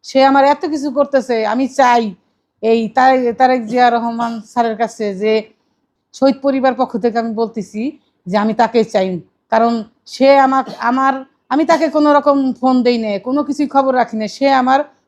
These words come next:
উল্টা সবসময় পাশে। খালি আমি না, আমার ছেলের, ছেলের কাছে জিজ্ঞাসা কর-,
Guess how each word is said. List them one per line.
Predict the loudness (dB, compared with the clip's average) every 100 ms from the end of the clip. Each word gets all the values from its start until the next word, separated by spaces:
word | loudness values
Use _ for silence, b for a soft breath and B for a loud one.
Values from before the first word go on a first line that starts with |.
| -4
উল্টা | 0 2 2
সবসময় | 0 0 0
পাশে। | -2 -2 -4 -6
খালি | -4 0
আমি | 2 2
না, | 2 -2 -8 b _
আমার | -2 0
ছেলের, | 2 4 4 4 -2
ছেলের | -4 0 0
কাছে | 0 -4 -6
জিজ্ঞাসা | -6 -6 -6
কর-, | -10 -12